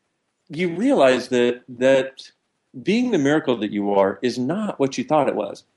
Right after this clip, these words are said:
It doesn't come from any of the places that you thought it would. It doesn't come from any of what this reality tells you.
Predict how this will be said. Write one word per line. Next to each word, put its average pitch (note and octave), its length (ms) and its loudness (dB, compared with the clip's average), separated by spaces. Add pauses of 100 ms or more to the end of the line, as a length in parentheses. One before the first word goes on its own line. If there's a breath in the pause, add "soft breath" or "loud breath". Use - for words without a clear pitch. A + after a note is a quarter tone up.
(220)
It D3 140 -2
doesn't G#3 340 0
come D#3+ 280 2
from A#2+ 180 -4
any C#3 160 -2
of C3 60 -2
the C3 80 2
places A#2+ 400 -2
that G#2+ 200 -4
you G#2+ 120 -2
thought A2 240 2
it G#2 80 -2
would. G#2+ 120 2
It G#2+ 80 -2
doesn't F#3+ 240 0
come E3+ 200 0
from B2+ 160 -2
any B2 140 2
of A#2 40 2
what A#2 140 0
this - 180 -4
reality G#2 460 2
tells G2 280 -4
you. G#2+ 140 -8